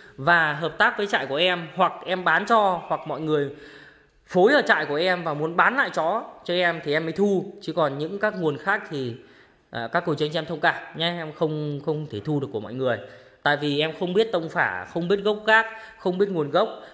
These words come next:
cứ nói bổ bảo hành thế nọ thế kia rồi bán cho các cô chú anh chị em, mặc kệ mọi người sau này thế nào thì em không làm được điều đó. Đó là cái điều chia sẻ của em. Còn về cái mức độ giá cả đấy thì mọi người ở bên ngoài thì nó rất nhiều giá cả.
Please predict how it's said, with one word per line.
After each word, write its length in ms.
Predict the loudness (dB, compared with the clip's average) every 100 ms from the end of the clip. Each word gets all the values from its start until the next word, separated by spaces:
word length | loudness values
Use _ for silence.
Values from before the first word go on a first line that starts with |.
| -4
cứ 120 | 0 0
nói 220 | 0 0
bổ 160 | -2
bảo 180 | -2 -2
hành 240 | -2 -4 -2
thế 100 | -2
nọ 180 | 0 -2
thế 60 | -4
kia 140 | 0 0
rồi 140 | 0
bán 280 | -2 -2 -2
cho 80 | -4
các 160 | -4 -4
cô 100 | -4
chú 100 | -4
anh 60 | -4
chị 120 | -2
em, 160 | -2 0
mặc 100 | -4 2
kệ 240 | 2 2
mọi 180 | -4 -6
người 200 | -2 -2
sau 180 | -2 -4
này 160 | -4 -6
thế 120 | -2
nào 240 | -2 -2 -6 -18 -12 -2
thì 80 |
em 80 | -2
không 200 | 0 0
làm 200 | 2 0
được 60 | -2
điều 100 | -2
đó. 300 | -2 -2 -6 -16 -20 -20 _ _ _
Đó 180 | -4 -2
là 80 | -2
cái 100 | -2
điều 160 | -2
chia 160 | 0 -4
sẻ 300 | -2 -2 -2
của 60 | -2
em. 240 | 0 0 -2 -12 -20 -20 -20 -20 -20 -20 -20 -8
Còn 220 | -2 0
về 180 | 2 2
cái 120 | 2
mức 140 | 0 2
độ 200 | 2 2
giá 160 | 0 2
cả 240 | 2 2
đấy 140 | -2 -6 -8 -8
thì 80 |
mọi 160 | -6 -4
người 420 | -2 0 0 -2 -10 -18 -20 -8
ở 140 | -2 0
bên 140 | 0
ngoài 220 | 0 0 -2
thì 60 |
nó 100 | -4
rất 180 | -2 2
nhiều 180 | 2 0
giá 160 | -2
cả. 260 | -4 -4 -6